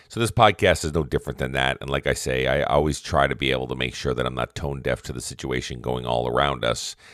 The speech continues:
and just be Mister Positive Patty all the time, although it will have a positive message to this podcast because I think that we need to be able to navigate through it. I think we need to be able to have the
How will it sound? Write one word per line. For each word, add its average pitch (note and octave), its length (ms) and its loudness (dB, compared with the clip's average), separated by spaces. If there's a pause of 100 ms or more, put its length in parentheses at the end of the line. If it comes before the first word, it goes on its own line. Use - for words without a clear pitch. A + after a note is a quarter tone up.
(220)
and D2+ 100 -2
just C#2 160 -4
be D#2 120 -2
Mister C#2+ 240 -2
Positive C2 460 0
Patty G2 300 6
all C2 120 2
the A#1 80 -2
time, A1+ 460 -4 (100)
although C2+ 680 2
it D#2+ 160 -2
will F#2 220 6
have E2+ 180 2
a F2 60 2
positive F2 480 2
message F2+ 480 -4
to C#2 100 -4
this B1 160 -4
podcast A#1+ 680 -6
because C#2 280 -6
I C#2 100 0
think F2 280 -4
that D2+ 180 2
we D#2+ 440 -2 (440)
need A2 320 -2
to G2 80 -4
be C#2 200 -4
able B1+ 180 -6
to - 220 -6
navigate C#2+ 560 -2
through E2 220 2
it. C3 160 -2 (1080)
I A#1+ 60 -2
think - 160 -4
we D2 140 -2
need D2+ 260 -2
to D2+ 80 -4
be D2 220 0
able D2+ 140 0
to - 100 -2
have C#2+ 320 -2
the C#2+ 360 -2